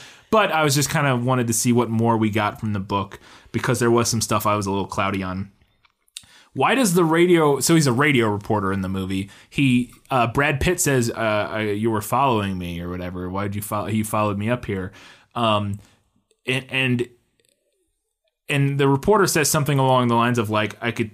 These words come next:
you seemed interesting," and says, "Tell me your story." Is that all there is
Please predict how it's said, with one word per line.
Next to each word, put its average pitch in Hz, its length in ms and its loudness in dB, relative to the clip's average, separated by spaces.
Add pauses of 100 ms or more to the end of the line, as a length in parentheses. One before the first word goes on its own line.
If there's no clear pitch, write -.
you 135 140 0
seemed 151 480 0
interesting," 127 720 -4 (260)
and 117 120 -2
says, 113 220 -2
"Tell 139 220 -2
me 139 100 2
your 117 120 2
story." 104 580 -2 (380)
Is 123 120 0
that 170 180 2
all 165 180 2
there 175 160 4
is 170 140 4